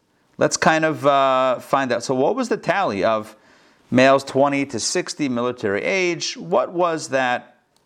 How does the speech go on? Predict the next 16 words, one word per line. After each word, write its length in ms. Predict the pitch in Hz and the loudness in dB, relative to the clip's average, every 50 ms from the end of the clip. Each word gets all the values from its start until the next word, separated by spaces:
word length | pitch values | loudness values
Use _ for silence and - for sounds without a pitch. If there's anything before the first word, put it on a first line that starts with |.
| _ _ _ _ _ | _ _ _ _ _
final 840 | - - - 143 131 123 120 117 117 113 110 117 117 - - - - | -12 -2 0 2 2 2 0 0 0 0 0 0 -2 -6 -10 -12 -6
number? 520 | 104 104 104 98 95 87 76 - - - _ _ _ _ _ _ - _ - - - | -4 -2 -2 -2 -2 -4 -8 -12 -14 -14 _ _ _ _ _ _ -20 _ -20 -20 -14
Okay, 420 | - - 147 160 185 202 202 - 98 | -8 -2 0 0 0 0 -2 -4 -6
let's 500 | 113 131 143 156 160 175 180 175 - - - - | -4 -2 -2 0 -2 -2 -4 -8 -10 -12 -8 -4
ask, 600 | 135 139 139 135 139 139 139 139 - - - - _ _ _ _ - | -4 -2 -2 -2 -2 -2 -4 -6 -10 -14 -14 -20 _ _ _ _ -2
um, 440 | 120 123 117 117 117 117 117 120 120 - - 110 107 107 | 0 2 2 2 0 -2 -4 -6 -8 -12 -16 -14 -10 -4
Donna 440 | 135 135 139 147 151 151 147 143 | -2 0 0 0 0 0 -2 -2
Herbert. 400 | 131 127 135 123 92 90 - - | 0 0 -2 -2 -2 -6 -8 -8
Please 440 | - - - 156 175 180 175 147 139 | -12 -8 -6 -4 -4 -4 -4 -6 -6
read 500 | 135 135 147 151 160 165 175 180 175 170 - _ _ _ _ _ _ _ _ _ | -6 -4 -2 0 0 0 -2 -2 -4 -6 -10 _ _ _ _ _ _ _ _ _
text 540 | - - 156 151 147 143 - - - - - _ _ _ | -6 2 4 4 4 4 0 -6 -6 -6 -12 _ _ _
two 560 | - - - 151 151 151 151 151 147 135 - - - | -12 -4 0 2 4 4 4 4 2 0 -4 -6 -6
A, 320 | 95 92 78 65 - - _ _ _ _ _ _ _ _ | -6 -6 -6 -10 -12 -20 _ _ _ _ _ _ _ _
right 220 | - - 120 117 110 | 0 4 4 6 6
over 180 | 107 95 92 | 4 2 0
here. 220 | 87 82 78 - | -4 -6 -8 -14